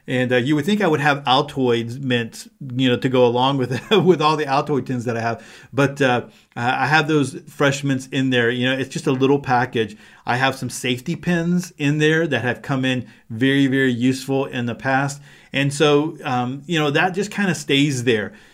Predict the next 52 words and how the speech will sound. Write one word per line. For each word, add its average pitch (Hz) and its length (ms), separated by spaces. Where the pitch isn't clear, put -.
And 131 120
I 156 120
have 185 160
used 170 300
those 175 180
things 151 380
in, 151 200
in 147 220
the 151 80
past. 151 500
Uh, 117 360
you 123 120
know, 127 80
one 147 200
of 151 60
the 151 60
other 151 340
nail 147 260
clippers. 110 560
You 135 140
know, 147 120
and 143 200
I 185 100
don't 190 120
know, 156 160
I 143 100
don't 175 140
know 135 100
what 135 160
it 131 80
is 139 140
about 135 200
my 131 160
nails, 127 400
but 123 240
I'm 135 160
always 143 580
snagging 127 520
it 147 140
on 127 180
something, 135 400
it 127 80
just 131 240
seems 127 320
like. 139 220
And 135 180
so 139 140
I'm 135 120
always 156 600
kind 147 260
of, 127 220
uh, 123 260